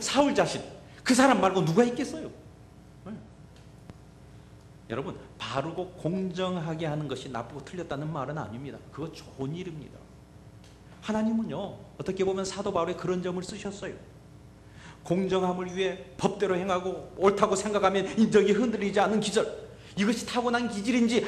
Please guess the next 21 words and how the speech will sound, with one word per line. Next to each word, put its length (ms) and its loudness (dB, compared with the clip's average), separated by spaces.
아니면 380 8
그렇게 380 2
살다 380 6
보니 220 4
습관이 480 0
되었는지는 520 2
모르겠지만 560 4
이것이 380 2
사울의 840 -4
특징이었습니다. 960 -14
맞아요. 400 -8
그런데 260 4
문제는요, 720 -4
이런 280 4
사람도 520 2
자기 380 -2
자신이, 600 0
자기 320 -2
판단이 380 0
옳다고 640 2
하는 260 -2